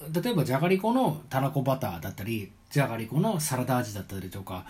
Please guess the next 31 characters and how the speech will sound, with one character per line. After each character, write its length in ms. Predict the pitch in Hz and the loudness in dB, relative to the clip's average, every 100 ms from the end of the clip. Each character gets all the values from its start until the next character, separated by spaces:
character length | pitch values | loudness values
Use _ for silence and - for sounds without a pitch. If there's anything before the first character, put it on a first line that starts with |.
| - - - | -14 -16 -12
そ 120 | - | -2
の、 240 | 135 113 110 | -2 0 0
結 160 | 156 185 | 2 2
局 120 | 214 | -2
そ 100 | 190 | -4
の、 280 | 208 196 156 | -2 -4 -2
す-、 220 | 151 - - - - 156 | -6 -6 -16 -20 -16 -8
根 260 | - 240 254 | -2 -2 0
底 180 | 285 294 | 0 0
に 140 | 285 | 0
あ 80 | 294 | -2
る 280 | 294 294 170 | 2 2 2
じ 140 | 147 185 | 2 2
ゃ 80 | |
が 100 | 226 | 4
り 120 | 330 339 | 4 4
こ 160 | 330 | 2
そ 160 | 277 285 | 0 0
の 140 | 330 | 0
も 160 | 330 330 | 2 2
の 120 | 339 | 2
の 340 | 339 330 - | 2 0 -2
味 440 | 220 226 262 269 262 | -2 -2 -4 -2 -2
が 200 | 294 302 | 0 -2
素 160 | 311 | -2
晴 140 | 220 226 | 0 0
ら 80 | 220 | 0
し 200 | - 247 | 0 0
い 40 | |
か 120 | 117 | 0
ら、 340 | 104 110 104 | 0 0 0